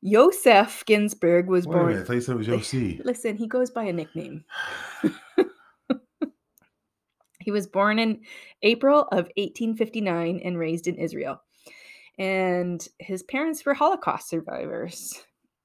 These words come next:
Speaker 1: So that means nothing. I just thought it was interesting. When he was eight
Speaker 2: That means nothing. Surviving the Holocaust means nothing.
Speaker 1: I mean,
Speaker 2: My
Speaker 1: it's
Speaker 2: wife said that,
Speaker 1: No,
Speaker 2: just so you
Speaker 1: I
Speaker 2: know.
Speaker 1: just mean it has,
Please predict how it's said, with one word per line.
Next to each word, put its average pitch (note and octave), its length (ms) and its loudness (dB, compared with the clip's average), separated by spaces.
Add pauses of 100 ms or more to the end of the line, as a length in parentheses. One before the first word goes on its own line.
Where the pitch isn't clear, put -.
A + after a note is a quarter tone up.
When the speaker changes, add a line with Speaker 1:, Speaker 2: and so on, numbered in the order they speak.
(260)
Speaker 1:
So E3 360 -4
that E3 260 -4
means E3 340 -4
nothing. D#3+ 360 -4
I F3+ 40 -4
just E3 160 -8
thought D3 140 -2
it D3+ 60 -2
was E3 100 -4
interesting. - 520 -6 (640)
When G#3+ 200 4
he A3 220 4
was G3+ 320 4
eight B3 100 2
Speaker 2:
That G#3+ 160 0
means A2 300 -2
nothing. F#2 420 -4 (220)
Surviving C3+ 480 6
the A2+ 60 4
Holocaust G2+ 580 2
means E2 260 -6
nothing. E2+ 420 -4
Speaker 1:
I C4 100 0
mean, D4+ 280 0
Speaker 2:
My G3+ 120 0
Speaker 1:
it's G3+ 60 0
Speaker 2:
wife G3 280 -2
said F2+ 240 -6
that, D2 260 -8
Speaker 1:
No, A3 140 0
Speaker 2:
just - 140 -6
so G2 80 -6
you F#2+ 120 -6
Speaker 1:
I A#3 60 0
Speaker 2:
know. - 40 -2
Speaker 1:
just C4 200 -2
mean A3+ 200 -2
it G3 140 -4
has, F#3 240 -4